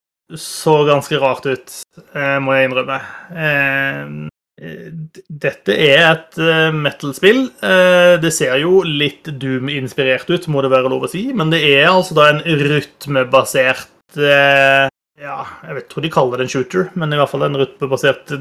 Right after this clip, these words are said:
drapsspill, eh, hvor du skal, eh, komme deg gjennom en historie mens det er masse heavy metal-musikk som spiller,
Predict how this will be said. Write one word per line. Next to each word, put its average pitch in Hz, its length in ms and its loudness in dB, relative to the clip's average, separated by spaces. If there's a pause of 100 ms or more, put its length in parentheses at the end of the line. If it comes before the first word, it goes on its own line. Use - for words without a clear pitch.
(500)
drapsspill, 151 1000 -2 (680)
eh, 156 680 2 (260)
hvor 165 360 0
du 151 180 0
skal, 143 840 4
eh, 139 1040 2 (280)
komme 147 220 4
deg 139 200 6
gjennom 139 320 0
en 139 100 -2
historie 131 540 2 (1120)
mens 147 440 -2 (240)
det 151 140 0
er 139 160 4
masse 135 240 -4
heavy 127 240 -2
metal-musikk 127 680 -8 (760)
som 147 140 -4
spiller, 165 360 2